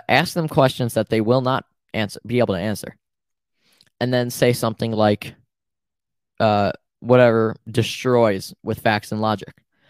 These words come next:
I mean, you can't ask somebody who's, you know, a homeless person sitting on the side of the street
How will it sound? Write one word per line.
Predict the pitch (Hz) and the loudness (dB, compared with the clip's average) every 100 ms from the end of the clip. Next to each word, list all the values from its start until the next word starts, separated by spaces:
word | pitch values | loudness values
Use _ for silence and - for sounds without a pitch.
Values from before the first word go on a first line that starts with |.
| _ _ - | _ _ -8
I | |
mean, | 117 | -6
you | 117 | -4
can't | 147 127 - | -4 -4 0
ask | 127 120 - - | 2 2 -2 -16
somebody | - 113 110 110 107 | -8 -4 -2 -2 0
who's, | 110 107 - - | -2 -2 -8 -12
you | 107 | -8
know, | 101 95 _ _ _ _ 113 | -8 -8 _ _ _ _ -2
a | |
homeless | 123 117 107 | 0 2 0
person | 110 107 107 | 0 -2 -4
sitting | - 107 104 | -8 -8 -8
on | |
the | 101 | -2
side | 104 98 | 0 0
of | |
the | 98 | -2
street | - 98 95 | -4 -2 -2